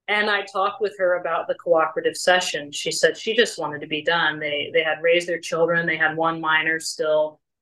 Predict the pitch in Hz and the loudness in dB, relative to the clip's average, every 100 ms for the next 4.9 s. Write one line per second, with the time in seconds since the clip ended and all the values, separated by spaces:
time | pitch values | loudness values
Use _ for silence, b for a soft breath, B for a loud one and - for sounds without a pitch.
0 | _ _ 185 175 175 180 180 - 214 202 | _ _ -2 0 0 -2 -8 -6 -2 2
1 | 190 180 175 185 202 190 - - 180 190 | 0 0 0 2 0 -6 -12 -2 2 2
2 | 190 185 180 202 185 202 185 - _ _ | -2 -6 -2 0 2 0 0 -6 _ _
3 | _ _ _ _ _ _ 185 180 175 175 | _ _ _ _ _ _ -4 0 2 2
4 | 180 170 170 - - 185 202 196 | 2 2 0 -6 -2 0 2 -2